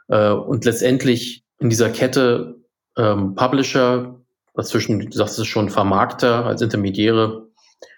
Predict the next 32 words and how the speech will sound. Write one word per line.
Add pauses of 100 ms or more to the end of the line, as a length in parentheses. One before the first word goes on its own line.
(540)
auch
davon
sehr,
sehr
gut
leben
und
das
in
Zukunft
auch, (200)
auch
weiter
tun
werden. (680)
Ich
glaub,
das,
das
Wichtige (1300)
in
dem
Bereich
ist
es,
sich
eben
fortzuentwickeln
und (800)
bei
bestimmten
Themen,